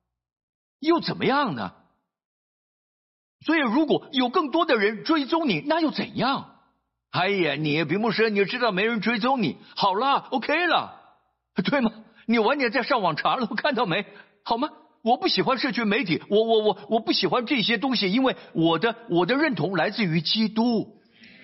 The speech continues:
大家阿们吗？你的认同应该来自于基督。毕竟他所说的，没有错误的人，没有错的人是不会犯错的。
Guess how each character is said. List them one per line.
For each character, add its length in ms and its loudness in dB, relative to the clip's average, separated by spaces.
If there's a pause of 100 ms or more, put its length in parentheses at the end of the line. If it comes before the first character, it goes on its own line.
(800)
大 100 0
家 160 2
阿 60 0
们 220 0
吗？ 160 -4 (400)
你 180 4
的 120 0
认 160 2
同 160 0
应 100 0
该 100 2
来 160 0
自 160 -4
于 160 0
基 300 0
督。 480 -2 (1000)
毕 140 2
竟 220 -2
他 160 0
所 180 0
说 240 2
的， 180 -4
没 280 0
有 400 2
错 320 0
误 80 -2
的 140 0
人， 200 -2 (140)
没 140 2
有 120 -2
错 320 0
的 140 -2
人 240 -2 (420)
是 140 0
不 340 0
会 260 0 (360)
犯 200 -2
错 380 0
的。 340 -8